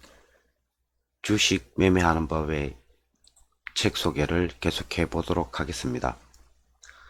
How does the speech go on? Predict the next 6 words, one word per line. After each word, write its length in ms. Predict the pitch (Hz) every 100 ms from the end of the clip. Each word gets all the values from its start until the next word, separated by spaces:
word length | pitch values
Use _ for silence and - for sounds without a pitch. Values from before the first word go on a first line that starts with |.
| - - - -
제시 300 | - 131 -
리버모어는 1000 | 82 82 92 104 104 95 78 78 76 60 62 - - _ _ _ _ _
하루에 460 | - - 92 104 104
이 260 | 73 85
조 180 | 87 113
원이라는 680 | 107 101 76 71 76 90 92